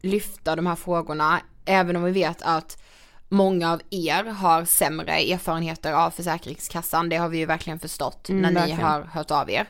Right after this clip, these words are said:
Speaker 2: Mm. Men vi tror att det är väldigt viktigt att prata om just stress och psykisk ohälsa och vad vi kan göra för att få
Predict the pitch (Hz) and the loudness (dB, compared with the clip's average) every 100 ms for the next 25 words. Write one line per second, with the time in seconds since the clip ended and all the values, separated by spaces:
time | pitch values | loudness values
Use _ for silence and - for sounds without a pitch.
0 | - 190 185 180 - - - - - - | -6 -4 -2 -4 -10 -20 -18 -18 -20 -4
1 | 214 226 233 214 - 294 233 220 220 - | 2 6 6 4 4 4 4 4 2 4
2 | 208 196 180 - - 196 208 196 185 214 | 4 6 4 -2 -4 0 0 0 0 -2
3 | - - 180 - 185 - - 214 220 226 | 0 -4 -2 0 -2 -4 2 6 6 6
4 | - 247 247 - 254 202 196 196 - - | 0 4 6 6 4 2 -2 -4 -10 -12
5 | - 254 233 - - - - 233 190 202 | -2 2 2 0 -8 -8 0 4 6 4
6 | - - - 214 208 - 226 208 202 - | 4 4 6 4 4 2 2 2 0 2
7 | 202 214 214 180 185 - 180 - 190 190 | 4 4 6 4 4 4 4 6 4 4
8 | - - 190 208 202 202 190 214 196 202 | 0 -8 2 4 6 4 4 2 4 4
9 | 185 - 185 - - 208 165 180 | 4 2 -2 -2 0 2 4 2